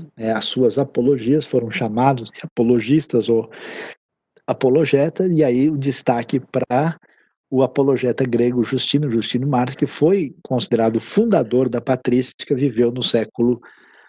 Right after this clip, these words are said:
dois e morreu como mártir em Roma, né? E aí, o que é que a gente vê? Entre os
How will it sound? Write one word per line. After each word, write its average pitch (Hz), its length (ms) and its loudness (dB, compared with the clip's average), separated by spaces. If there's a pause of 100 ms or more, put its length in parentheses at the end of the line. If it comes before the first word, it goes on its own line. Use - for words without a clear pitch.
(220)
dois 135 760 0
e 151 300 2
morreu 139 680 0
como 127 400 -2
mártir 120 720 -2 (160)
em 139 280 -2 (500)
Roma, 110 720 0 (260)
né? 127 260 0
E 208 200 2
aí, 190 400 0 (100)
o 147 140 -4
que - 260 0
é 135 160 0
que - 160 0
a 123 80 2
gente 117 400 -2
vê? 107 200 -4 (360)
Entre 226 560 2
os 131 500 0